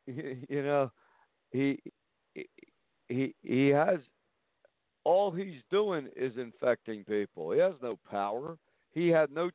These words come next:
track record of any healings of anything before that, before covid nineteen hit. So I, I, I'm glad they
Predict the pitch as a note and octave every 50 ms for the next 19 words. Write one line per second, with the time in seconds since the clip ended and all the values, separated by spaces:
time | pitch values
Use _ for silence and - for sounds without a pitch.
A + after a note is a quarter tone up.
0 | - - D3+ D#3 D#3+ E3 D#3+ - - C#3+ C#3+ D#3 E3 - - D3+ D3 C#3+ C#3+ B2+
1 | D3 D#3+ D#3+ D3+ C3+ A#2+ G#2 A#2 D3 D#3+ E3+ E3 D#3+ D#3+ D3+ D3 C3+ A#2 _ _
2 | _ _ _ _ _ - B2+ C3 C3 C#3+ D#3 E3 D#3+ D3+ C3 - - D#3+ E3 D#3+
3 | C#3+ A#2+ C3 A#2+ - - - C#3+ E3 F#3 G3 E3+ C#3 B2 B2 D#3 F3 - _ _
4 | - A2+ G#2 _ - C#3+ E3+ F#3+ F#3 - - - C3 C3+ B2 A2+ A2+ G#2+ A2+ A#2
5 | A2+ A2+ G#2 - - A#2 A2+ A2 G#2+ G2 G2+ G#2 G2+ B2 D#3 - _ _ _ _
6 | _ _ _ _ _ _ _ _ _ _ _ _ _ _ _ _ _ _ _ _
7 | _ _ _ _ - C#3 C#3 C#3+ C#3+ C#3 C3 - - - G#2 - - - B2+ C3+
8 | C3 C3+ C3 D3 C#3+ C#3 A#2+ B2 D#3 F3+ G#3+ A3+ G3+ D#3 D3+ C3+ B2